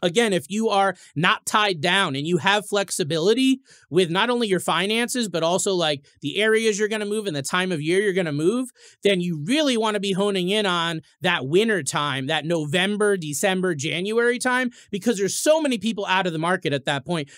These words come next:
just because of New Year's, the holidays, and whatnot. People don't wanna add to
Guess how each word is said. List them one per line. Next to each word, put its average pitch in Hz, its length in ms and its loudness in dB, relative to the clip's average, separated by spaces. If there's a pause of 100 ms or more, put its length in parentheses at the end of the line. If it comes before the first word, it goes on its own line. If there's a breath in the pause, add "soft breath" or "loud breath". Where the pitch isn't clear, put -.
just 214 240 2
because 208 360 0
of 175 80 -2
New 175 100 0
Year's, 180 380 2
the 151 140 -2
holidays, 151 460 -2
and 131 120 -6
whatnot. 127 420 -8 (200 loud breath)
People 262 260 4
don't 269 180 2
wanna 233 300 0
add 208 380 2
to 190 460 4